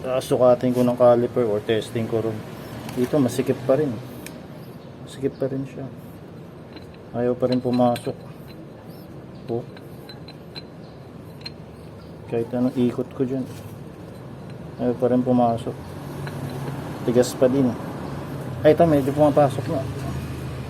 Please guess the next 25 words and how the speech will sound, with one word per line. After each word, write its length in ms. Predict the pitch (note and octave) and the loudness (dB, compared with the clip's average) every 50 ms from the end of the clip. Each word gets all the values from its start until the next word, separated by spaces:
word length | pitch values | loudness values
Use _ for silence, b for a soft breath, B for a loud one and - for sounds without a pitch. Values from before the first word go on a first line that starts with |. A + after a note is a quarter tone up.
| - - - - - - - - - - - - - - - - - - - - - - - - | -8 -8 -8 -8 -8 -8 -8 -8 -8 -8 -8 -10 -10 -10 -10 -10 -10 -8 -8 -8 -8 -8 -4 2
Ah, 160 | - E3+ D#3 | 4 6 6
hindi. 240 | C#3 A#2 C3 D#3 D#3+ - | 8 6 6 4 4 4
Ayaw 240 | - A#2+ A#2 A#2 A#2 | 2 4 6 6 6
pa 160 | A#2 B2 B2+ | 6 6 6
rin. 160 | C#3+ D#3+ D#3+ C#3+ B2 - - - - - - - _ - - - - - - - | 6 6 4 2 -2 -4 -6 -8 -8 -8 -10 -10 _ -16 -20 -20 -18 -16 -8 -2
Ginabi 480 | C#3+ C3 B2+ B2 B2 A#2 A2+ B2+ B2 | 2 4 4 6 4 4 4 4 4
na 320 | A#2+ A#2+ A#2 A2+ A2+ A2 A2 | 6 6 6 8 6 6 4
ako 80 | B2 | 2
sa 160 | A#2+ A#2 - | -6 -4 -2
wakas, 320 | A#2 A2+ A2+ A2+ B2+ B2 - | 0 0 2 2 2 2 2
sa 80 | B2 | 0
tapos 560 | A#2 - A#2 A2 G#2+ G#2 G#2 - A#2 - - - | 2 4 4 6 6 4 2 -2 -6 -6 -4 -6
rin. 240 | - - B2 A#2 - - B B B B B B B - | -6 -2 -2 -2 -2 -4 B B B B B B B 2
Yan, 240 | D#3+ D3 D3+ D3+ C#3+ | 6 6 8 8 6
sa 160 | B2+ C3+ B2 | 8 8 10
Honda 240 | B2 B2+ B2+ B2+ B2 | 10 12 10 10 8
yan, 240 | B2+ B2+ B2+ A#2 A2 | 8 8 8 6 6
oh. 160 | G2+ G2 G#2 - - - - - | 2 -2 -4 -8 -10 -12 -6 -2
May 240 | A2+ A2 A2 A2+ | -2 0 0 2
ano 160 | A2 G#2+ A2+ A2 | 0 0 0 -2
siya, 240 | G#2+ - B2 A2 G#2 G#2+ | -4 -6 -6 -6 -6 -4
may 160 | A2 A2+ A2+ | -4 -4 -2
mga 240 | A2 A2 A2+ A2 A2 G#2+ G#2+ G#2 G#2 G2+ G2+ G#2 - - - - - - - - - - - - | 0 2 2 4 4 6 6 4 4 4 2 0 -2 -8 -10 -10 -12 -12 -12 -12 -12 -12 -10 -2
markings 560 | - A#2 A2 A2 A2 - - A#2 A2+ A2+ A2+ - - | 4 6 6 6 6 4 0 0 0 0 -2 -2 -2
yung 400 | A#2 A2 A2 A2 A2 A2 A2 A2 | -2 -2 -2 -2 -4 -4 -4 -4